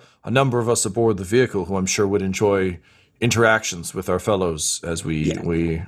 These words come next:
Speaker 1: head towards the, the astral line.
Speaker 2: Well, the
Speaker 1: Uh,
Speaker 2: skeleton's on the floor, but the back bench is available.
Speaker 1: Oh, very good. Um, well, as the main character of my own story, I assume this next scene is, uh, Lyric. What are you doing?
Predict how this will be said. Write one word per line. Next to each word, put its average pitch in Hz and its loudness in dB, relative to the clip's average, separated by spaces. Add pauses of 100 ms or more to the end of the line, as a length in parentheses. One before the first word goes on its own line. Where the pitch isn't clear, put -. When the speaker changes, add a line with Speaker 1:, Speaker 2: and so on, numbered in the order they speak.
Speaker 1:
head 92 -2
towards 85 0
the, 80 -4
the 87 -2
astral 87 0
line. 87 0 (260)
Speaker 2:
Well, 196 4
the 190 4
Speaker 1:
Uh, - 4
Speaker 2:
skeleton's 226 2
on 190 4
the 147 2
floor, 135 2
but 131 0
the 151 2
back 151 2
bench 135 2
is 113 0
available. 101 0 (680)
Speaker 1:
Oh, 170 2 (760)
very - -4
good. 123 -2 (680)
Um, 92 2 (200)
well, 170 4
as 123 0
the 110 0
main 131 0
character 127 0
of 107 0
my 107 2
own 143 2
story, 104 2
I 98 2
assume 127 2
this 110 -4
next 160 0
scene 123 0
is, 113 0
uh, 156 4
Lyric. 233 -2
What 139 2
are 147 2
you 131 -2
doing? 127 -2